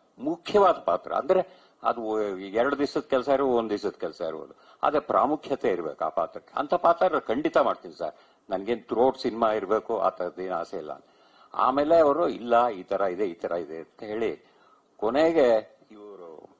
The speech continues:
ಪಟೇಲ್ ಹೇಳ್ದಾಗೆ, ನಾವು ಬರೀ ಟ್ರೇಲರೇ ನೋಡಿರೋದು, ಸಿನಿಮಾ ನೋಡಿಲ್ಲ. ಆ, ಯಾಕಂದ್ರೆ ಒಬ್ಬ ಆರ್ಟಿಸ್ಟ್ಗೆ ಏನಾಗುತ್ತೆ, ಕೆಲಸ ಮಾಡುವಾಗ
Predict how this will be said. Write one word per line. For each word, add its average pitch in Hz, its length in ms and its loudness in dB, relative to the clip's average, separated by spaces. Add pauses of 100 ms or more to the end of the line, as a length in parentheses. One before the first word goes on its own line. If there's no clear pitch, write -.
ಪಟೇಲ್ 113 280 0
ಹೇಳ್ದಾಗೆ, 110 560 0 (1000)
ನಾವು 98 240 2
ಬರೀ 95 220 -4
ಟ್ರೇಲರೇ 101 460 -2
ನೋಡಿರೋದು, 90 600 -4 (840)
ಸಿನಿಮಾ 127 360 0
ನೋಡಿಲ್ಲ. 107 400 2 (760)
ಆ, 107 340 -6
ಯಾಕಂದ್ರೆ 165 440 -2
ಒಬ್ಬ 143 220 2
ಆರ್ಟಿಸ್ಟ್ಗೆ 131 560 0
ಏನಾಗುತ್ತೆ, 120 500 -6
ಕೆಲಸ 127 400 -4
ಮಾಡುವಾಗ 160 580 4